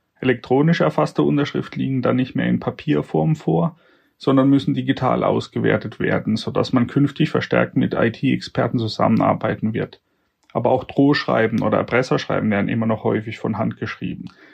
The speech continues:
Handschrift ist ja immer etwas Persönliches. Es wirkt auf den Empfänger persönlicher und emotionaler.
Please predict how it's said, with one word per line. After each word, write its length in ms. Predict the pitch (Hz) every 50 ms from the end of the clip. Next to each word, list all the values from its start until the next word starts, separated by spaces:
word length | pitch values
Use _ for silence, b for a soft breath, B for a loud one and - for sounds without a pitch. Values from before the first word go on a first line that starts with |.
| B B B
Handschrift 520 | - - 135 139 139 - 151 143 - -
ist 120 | - - -
ja 80 | 135
immer 180 | - 135 135 139
etwas 280 | 135 - - 120 117 -
Persönliches. 920 | - 120 110 - 123 120 120 113 113 107 - - - - - - - - _ _
Es 120 | 147 - -
wirkt 280 | 147 139 131 135 -
auf 140 | - 131 -
den 120 | - 139 131
Empfänger 400 | 131 127 127 - 131 127 127 120
persönlicher 680 | - - 127 123 - - 135 135 135 135 135 135 139 135
und 120 | - -
emotionaler. 880 | - - 127 123 120 - - 123 113 110 - 98 107 107 95 - -